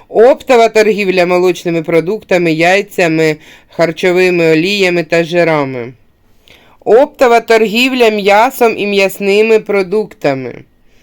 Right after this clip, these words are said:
Тепер далі. Діяльність посередників, що спеціалізується в торгівлі іншими товарами.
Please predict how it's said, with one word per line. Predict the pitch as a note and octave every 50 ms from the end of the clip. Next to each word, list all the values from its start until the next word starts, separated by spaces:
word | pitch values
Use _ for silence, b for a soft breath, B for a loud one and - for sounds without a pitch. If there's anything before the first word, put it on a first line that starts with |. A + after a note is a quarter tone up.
| b b b b b b b b b b b _ _ _ _ _ _ _ _ _ _ _ _ _ _ _ _ _ _ _ _ _
Тепер | - F#3+ - - D4 E4 E4+ G#3+
далі. | G3+ C#4 C4+ A#3+ F#3+ E3 D3 D3 C#3+
Діяльність | D3 E3 G#3 A3+ A#3 C#4 D#4+ E4+ F4 E4+ D#4 D#4 D4+ D4 -
посередників, | - C#4 C#4+ C#4+ - C#4 C4+ B3+ C4+ D4 D#4+ E4 B3 A#3 A#3+ A3+ G#3+ G#3 - - F3+ F#3 F3+
що | - - B3 B3+
спеціалізується | B3 - - B3 - - C4 B3+ B3 B3 A#3+ B3 A3+ G3 B3 C#4 D4 D4+ C#4 A3+ F#3 - G#3 F#3+
в | F3+
торгівлі | - - G#3+ G#3+ G#3 G#3+ F#3+ G#3+ A3+ B3 C4+ B3+ A#3+ A3 G3 F#3+ -
іншими | - G3+ A3+ B3 C4 C#4 C4 - - A3 G3+ F#3 F3+
товарами. | F3 - G#3+ G#3+ A3 G3 F#3 F#3+ G#3 A3+ A3+ G#3 G3 G3 F#3 E3 D#3+ D#3 D3+ C#3+